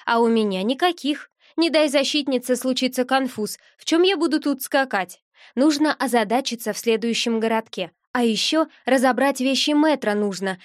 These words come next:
которые гадкий Чейз закопал, и вшить в корсет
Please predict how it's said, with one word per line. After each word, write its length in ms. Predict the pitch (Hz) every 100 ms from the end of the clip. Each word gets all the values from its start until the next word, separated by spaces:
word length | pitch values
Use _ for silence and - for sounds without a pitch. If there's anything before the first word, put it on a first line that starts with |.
| -
которые 420 | 240 247 240 233
гадкий 420 | 214 240 240 247 233
Чейз 440 | - 262 202 -
закопал, 640 | 220 208 208 196 180 170 254 _
и 100 | 359
вшить 360 | 370 - 339 285
в 80 | -
корсет 500 | 254 226 - 269